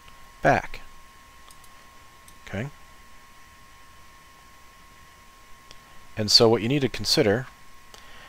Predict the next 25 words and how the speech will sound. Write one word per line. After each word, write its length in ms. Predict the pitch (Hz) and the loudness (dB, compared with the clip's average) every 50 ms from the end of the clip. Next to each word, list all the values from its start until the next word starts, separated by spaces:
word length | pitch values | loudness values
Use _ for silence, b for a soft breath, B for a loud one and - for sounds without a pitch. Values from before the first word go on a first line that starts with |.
| B B | B B
is 120 | 107 - | -2 2
how 160 | - 123 143 | 6 6 6
is 100 | 135 - | 6 6
this 140 | - 127 - | 4 0 2
bounce 340 | - - 110 113 113 110 - | 2 2 4 4 2 0 -2
going 240 | - 107 104 101 95 | -2 0 0 0 0
to 180 | - 110 107 | -2 -2 -2
affect 580 | 98 92 - - 113 101 95 - - - - - - - - - B B B B B B B B B | -4 -4 0 2 4 4 2 2 -4 -10 -10 -10 -12 -20 -20 -20 B B B B B B B B B
the 80 | - 107 | -6 0
direction? 500 | 104 98 95 98 - - 135 151 160 151 - - - - - - - - - - - - - - - - - - - B B B B B B B B B B B - | 2 4 4 4 4 2 0 -2 -6 -8 -14 -20 -20 -20 -20 -20 -20 -20 -20 -20 -20 -20 -20 -20 -20 -20 -20 -20 -20 B B B B B B B B B B B -8
All 80 | 120 | -6
right, 80 | 135 78 | -6 -6
let 120 | 90 113 | -8 -10
me 80 | 135 139 | -10 -8
bring 220 | 117 - 120 110 | -4 0 0 0
up 80 | 110 92 | 0 0
my 100 | 101 95 | -2 -4
grease 220 | 87 92 92 95 | -2 -2 -4 -4
pencil. 400 | - - 92 87 - - 101 104 - - - - - - - - - - - - - - - - - - - - - - - - - - - - - - B B B B B B B B B - | -4 -4 -6 -6 -6 -6 -6 -8 -12 -14 -16 -18 -20 -20 -20 -20 -20 -20 -20 -20 -20 -20 -18 -18 -18 -18 -18 -16 -14 -10 -10 -12 -12 -14 -20 -20 -20 -20 B B B B B B B B B -10
And 680 | - 95 92 92 90 90 90 90 90 90 90 90 - - - 95 101 - | -6 -4 -2 -2 0 0 -2 -2 -2 -4 -6 -8 -10 -12 -14 -16 -16 -12
bring 140 | - 104 98 | -12 -10 -10
up 80 | - | -10
my 140 | 73 85 85 | -10 -12 -12
grease 300 | 85 - - 90 92 - | -12 -10 -10 -10 -10 -10
pencil, 600 | - - - 92 87 - - 92 90 87 87 92 | -10 -10 -10 -8 -6 -6 -6 -6 -6 -8 -10 -12